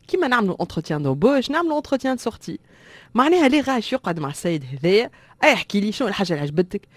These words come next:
شنو الحاجة اللي ما عجبتكش، شنو الحاجة اللي نجموا نحسنوها، شنو الحاجة اللي شخت عليها،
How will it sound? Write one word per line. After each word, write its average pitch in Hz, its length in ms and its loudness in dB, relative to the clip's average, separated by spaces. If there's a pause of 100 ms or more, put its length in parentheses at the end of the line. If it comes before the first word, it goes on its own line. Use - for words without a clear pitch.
(200)
شنو 269 180 2
الحاجة 202 360 0
اللي 160 120 -4
ما 147 100 -6
عجبتكش، 151 560 -4 (200)
شنو 254 160 4
الحاجة 220 300 0
اللي 185 80 -2
نجموا 170 180 -6
نحسنوها، 180 600 0 (420)
شنو 247 200 2
الحاجة 226 280 0
اللي 190 120 2
شخت - 260 -8
عليها، 175 400 2